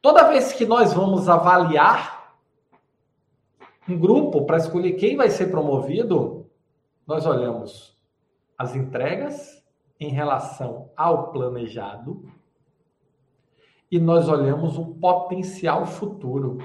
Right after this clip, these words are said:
Se você passa o dia inteiro com a cabeça enterrada na tarefa, enterrado no problema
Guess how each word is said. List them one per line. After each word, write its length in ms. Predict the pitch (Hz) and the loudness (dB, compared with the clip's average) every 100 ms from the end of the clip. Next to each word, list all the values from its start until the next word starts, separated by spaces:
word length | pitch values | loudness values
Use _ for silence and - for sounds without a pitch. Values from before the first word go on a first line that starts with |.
| - _ - - | -18 _ -20 -20
Se 160 | - 240 | -6 0
você 280 | 269 269 254 | 2 4 6
passa 340 | 240 254 247 | 8 6 6
o 80 | 190 | 0
dia 140 | 233 | 2
inteiro 340 | 240 214 220 220 | 4 12 12 12
com 80 | |
a 40 | 208 | 8
cabeça 400 | 208 202 208 220 | 6 6 4 2
enterrada 520 | - 220 170 208 285 | 2 4 8 8 8
na 120 | 285 | 4
tarefa, 480 | - 240 175 165 - | 6 6 6 4 0
enterrado 580 | 170 208 185 165 247 339 | 0 2 4 6 6 6
no 100 | - | 2
problema 920 | 226 175 165 214 302 226 135 - - | 6 6 6 4 6 6 4 -2 -14